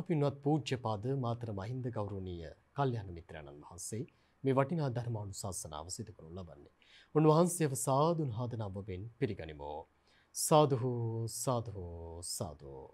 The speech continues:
සදහවතුනි, අද මේ ධර්මානුශාසනාව සඳහා පින්බර දායකත්වයේගෙන කටයුතු කරනු ලබන්නේ මහනුවර දංගොල්ල උද්‍යාන මාවතේ අංක විසිහය නිවසේ පදිංචි එල් ඩබ්ලිව් වනිග සූරිය පියාණන්ට සහ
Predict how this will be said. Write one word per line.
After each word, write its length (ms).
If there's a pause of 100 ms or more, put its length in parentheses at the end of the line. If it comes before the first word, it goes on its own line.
(1200)
සදහවතුනි, 520
අද 120
මේ 140
ධර්මානුශාසනාව 960
සඳහා 360
පින්බර 340
දායකත්වයේගෙන 800
කටයුතු 340
කරනු 200
ලබන්නේ 460 (1900)
මහනුවර 580 (600)
දංගොල්ල 760
උද්‍යාන 500
මාවතේ 600
අංක 280
විසිහය 500
නිවසේ 420
පදිංචි 520 (760)
එල් 160
ඩබ්ලිව් 400
වනිග 280
සූරිය 400
පියාණන්ට 540
සහ 340